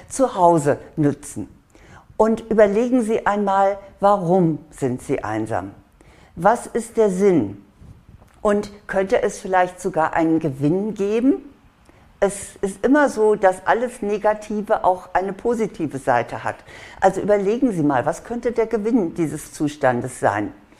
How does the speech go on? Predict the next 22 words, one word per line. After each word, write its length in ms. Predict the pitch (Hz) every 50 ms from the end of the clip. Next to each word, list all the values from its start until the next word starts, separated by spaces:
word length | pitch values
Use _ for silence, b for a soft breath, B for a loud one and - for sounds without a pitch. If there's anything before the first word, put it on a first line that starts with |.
| B B B B B B
Und 260 | - 208 208 202 208 -
dann, 320 | 160 175 247 285 330 311 - -
last 400 | 175 170 160 151 185 185 - -
but 200 | - 202 196 202
not 240 | 196 180 180 - -
least, 380 | 156 175 220 262 - - - - B B B B B
können 260 | - 220 202 208 220
Sie 180 | 214 226 214 -
auch 180 | 202 208 202
mal 160 | 226 214 208 196
darüber 320 | 190 180 190 180 180 165
nachdenken, 840 | 156 143 113 123 156 - - - 208 214 233 240 226 269 262 254 B B B B
was 300 | B - 208 202 202 -
Sie 200 | - 208 208 196 190
vielleicht 440 | 196 190 185 170 165 170 170 - -
entwickeln 600 | 170 165 165 170 220 220 - - 294 277 269 262
müssen, 380 | 254 254 247 - - 247 240 240 B B B B
um 160 | - 214 214 196
diesen 300 | 202 202 185 202 208 202
Zustand 800 | - - 196 196 202 - - - 190 185 185 190 - - -
zu 140 | - - 190
beenden. 520 | 185 - - 135 117 113 104 - - -